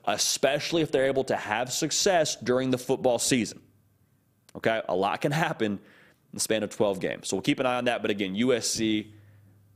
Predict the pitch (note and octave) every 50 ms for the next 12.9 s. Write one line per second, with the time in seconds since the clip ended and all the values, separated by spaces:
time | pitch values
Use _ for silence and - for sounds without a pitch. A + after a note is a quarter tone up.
0 | _ - - - - B2 C#3+ D3 D3+ C#3+ E3 F3 F3 E3+ - E3 E3+ F3+ F3+ D#3
1 | B2+ G#2+ A#2+ A#2 - A#2+ A2 - - E3 F3+ E3 - - A#2+ A2 G#2+ G#2+ G#2 G2+
2 | G#2 G#2 - _ _ _ _ _ _ _ - - F2+ F2 E2 D#2+ G#2 G2 G2 G2
3 | G2 G2 G2 F#2+ - _ _ - - F#2 F#2+ F#2+ F#2+ F#2 F2+ E2 D#2 C2+ A#1 G1+
4 | - - _ _ _ _ _ _ _ _ _ _ _ _ _ _ _ _ _ -
5 | - _ _ _ _ _ - G#2 A2 C3+ D#3 F#3+ - B3 - F3 D#3 E3 E3 C#3+
6 | A#2+ A2 - D3+ C3 A#2 G#2+ - C#3 A#2+ G#2 G2 - - B2+ A#2+ A#2 A2 G2+ -
7 | - - - B2+ A2+ G2+ F#2 - F#2+ E2 D#2 C#2+ G#1+ G1+ - - _ _ _ _
8 | _ - G#2+ G#2+ - - - - G#3+ A3+ A3 G3+ F#3 D#3 C3+ A2+ G2 C3 B2+ B2
9 | A#2+ G#2+ - A#2 G#2 F#2 A2+ A2 G#2+ G#2 - - - - _ _ _ _ _ _
10 | _ _ _ _ _ _ _ _ _ _ _ _ _ _ _ _ _ _ _ _
11 | _ _ _ _ _ _ - _ _ _ _ - G#2+ A#2+ A#2+ - - - C#3 D3
12 | C3+ - - - A2+ A2 - - - A2 G#2+ G#2 G2+ G2+ F#2+ F2+ - -